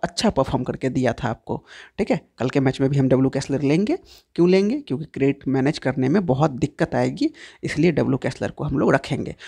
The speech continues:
और इधर से बात करते हैं इंपॉर्टेंट प्लेयर का, तो डी रसल, एडवर्ड, मैकडैनियल, के जॉन्स,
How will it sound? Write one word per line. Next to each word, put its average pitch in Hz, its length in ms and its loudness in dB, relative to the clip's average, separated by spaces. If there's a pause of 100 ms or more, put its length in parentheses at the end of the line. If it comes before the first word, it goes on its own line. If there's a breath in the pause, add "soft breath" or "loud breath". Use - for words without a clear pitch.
(140 loud breath)
और 147 100 2
इधर 170 140 6
से 226 120 0
बात 196 200 -2
करते 196 260 -4
हैं 202 80 2
इंपॉर्टेंट 170 420 0
प्लेयर 170 180 0
का, 233 180 -8 (920 loud breath)
तो 139 540 0
डी 160 160 4
रसल, 220 360 2 (300)
एडवर्ड, 165 640 2
मैकडैनियल, 156 600 0 (1040)
के 165 160 4
जॉन्स, 170 420 2